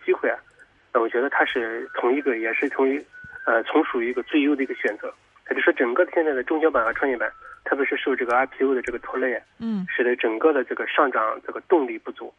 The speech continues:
Speaker 2: 嗯。
Speaker 1: 所以说作为次优的一个选择的话，市场接-，就是重新去关注这样一个沪广通的这样一个，一个，一个，一个机会。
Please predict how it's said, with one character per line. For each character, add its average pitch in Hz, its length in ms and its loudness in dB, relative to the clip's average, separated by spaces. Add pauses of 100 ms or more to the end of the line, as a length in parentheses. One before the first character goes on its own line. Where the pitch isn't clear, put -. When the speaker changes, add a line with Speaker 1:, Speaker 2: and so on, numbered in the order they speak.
(120)
Speaker 2:
嗯。 247 260 -8
Speaker 1:
所 143 100 2
以 135 40 0
说 139 280 0 (360)
作 151 100 2
为 143 120 -2
次 - 180 -2
优 180 100 2
的 160 60 -2
一 156 40 -2
个 139 60 -6
选 117 180 -4
择 117 120 -6
的 120 80 -6
话， 117 100 -6
市 - 180 -2
场 117 200 -2 (680)
接-， 135 140 2 (200)
就 151 100 -2
是 113 200 -6
重 131 220 -2
新 131 160 -2
去 - 160 -8
关 123 220 0
注 123 180 -4
这 120 120 -2
样 117 100 0
一 113 40 -4
个 113 100 -6
沪 - 120 -6
广 113 160 -2
通 131 200 -4
的 117 100 -6 (300)
这 - 100 2
样 113 100 2
一 117 60 -2
个， 110 280 0
一 117 100 -6
个， 110 360 0
一 107 80 -8
个， 113 100 -6
一 110 60 -8
个 110 120 -6 (100)
机 120 60 -4
会。 113 180 -4